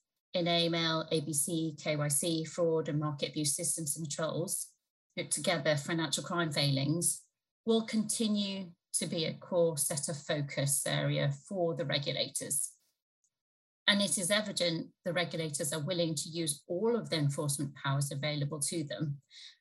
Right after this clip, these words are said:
and bring civil or criminal proceedings against a firm and individual. Now, we've seen a lot happen this year.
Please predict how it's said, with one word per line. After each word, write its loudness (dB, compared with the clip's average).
and 0
bring 4
civil 2
or -8
criminal 0
proceedings 2
against 0
a -4
firm 2
and 6
individual. 0
Now, 8
we've 2
seen 4
a 2
lot 2
happen 0
this 2
year. -2